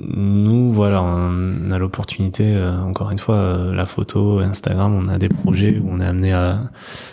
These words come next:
à se déplacer, mais, euh, c'est pas, euh, c'est pas mensuel, quoi. C'est, c'est vraiment de temps en temps, et pour l'instant, on n'a pas envie que ce soit plus.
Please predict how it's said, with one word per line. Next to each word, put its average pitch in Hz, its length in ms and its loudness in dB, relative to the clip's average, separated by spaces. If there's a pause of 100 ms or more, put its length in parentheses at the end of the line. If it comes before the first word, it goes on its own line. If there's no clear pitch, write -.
(240)
à 92 180 2
se - 80 -4
déplacer, 98 520 0
mais, 92 180 2
euh, 85 260 2 (220)
c'est - 240 -6
pas, 87 240 0
euh, 87 280 0 (680)
c'est - 200 -14
pas 87 120 0
mensuel, 92 420 0
quoi. 101 260 -4
C'est, 101 220 -4
c'est - 200 -2
vraiment 90 400 0
de 98 40 -2
temps 95 200 0
en 95 80 2
temps, 120 200 0
et 95 120 0
pour - 180 -8
l'instant, - 200 0
on - 20 2
n'a 92 120 0
pas 95 120 -2
envie 95 220 0
que - 80 -4
ce - 80 -6
soit 104 180 -2
plus. - 360 -2